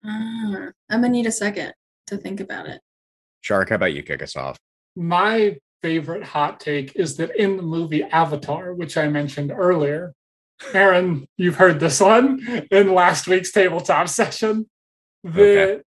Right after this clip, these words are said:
Speaker 3: the pterodactyls. So
Speaker 2: Oh.
Speaker 3: in Avatar, the people fuck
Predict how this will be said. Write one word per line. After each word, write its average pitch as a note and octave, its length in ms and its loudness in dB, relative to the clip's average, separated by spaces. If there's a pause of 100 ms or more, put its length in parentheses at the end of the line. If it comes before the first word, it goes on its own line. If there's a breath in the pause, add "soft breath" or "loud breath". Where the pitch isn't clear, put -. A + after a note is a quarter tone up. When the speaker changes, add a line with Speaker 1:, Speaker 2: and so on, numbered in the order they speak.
(100)
Speaker 3:
the F3+ 140 -2
pterodactyls. G#3+ 1200 -4 (180)
So A3 240 4
Speaker 2:
Oh. - 20 6
Speaker 3:
in A3 120 4
Avatar, F#3+ 680 2 (580)
the F3 180 -2
people A#3+ 560 0
fuck C#3+ 320 -6